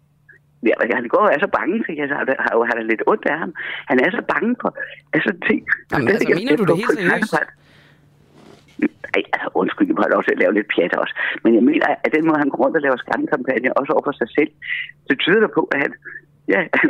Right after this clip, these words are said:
Speaker 1: han er meget, meget bange. For det står ingen steder, at det kan ske.
Speaker 2: Jeg var, jeg
Speaker 1: Det
Speaker 2: var
Speaker 1: står der
Speaker 2: ellers,
Speaker 1: ikke.
Speaker 2: jeg var ellers lige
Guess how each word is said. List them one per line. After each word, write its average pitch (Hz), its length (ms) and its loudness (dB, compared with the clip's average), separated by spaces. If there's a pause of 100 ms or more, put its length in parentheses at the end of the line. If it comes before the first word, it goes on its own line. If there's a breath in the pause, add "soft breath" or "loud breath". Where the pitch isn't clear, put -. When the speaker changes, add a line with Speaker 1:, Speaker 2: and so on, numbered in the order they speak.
Speaker 1:
han 302 140 2
er - 40 -6 (180)
meget, 175 200 0
meget 180 220 2
bange. 185 180 0 (720 loud breath)
For 175 140 2
det 135 140 0
står 254 180 4
ingen 170 280 0
steder, 135 260 4
at - 100 -2
det 110 80 -14
kan 107 180 -12
ske. 98 120 -2 (420)
Speaker 2:
Jeg 175 120 0
var, - 160 -2
jeg 185 80 0
Speaker 1:
Det 185 60 4
Speaker 2:
var - 60 0
Speaker 1:
står - 120 4
der - 60 4
Speaker 2:
ellers, - 180 0
Speaker 1:
ikke. 175 140 0
Speaker 2:
jeg 170 80 0
var 185 80 0
ellers 190 220 -4
lige 196 100 -6